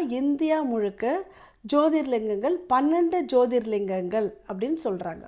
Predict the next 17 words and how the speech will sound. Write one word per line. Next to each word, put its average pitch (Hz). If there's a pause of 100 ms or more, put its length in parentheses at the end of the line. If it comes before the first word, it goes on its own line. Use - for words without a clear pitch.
(100)
அந்த 269
பன்னெண்டு 330 (160)
ஜோதிர்லிங்கங்கள் 254
என்னென்ன, 202 (140)
எங்க 262
இருக்கு 233
அப்படின்னா, 233 (440)
முதல் 302
ஜோதிர்லிங்கம் 220 (260)
குஜராத்தில் 285
இருக்கக்கூடிய 220 (560)
சோம்நாத் 240 (120)
ஜோதிர்லிங்கம். 190 (180)
இரண்டாவது 320
ஜோதிர்லிங்கம் 214 (480)
ஆந்திரா 294
பக்கத்துல 254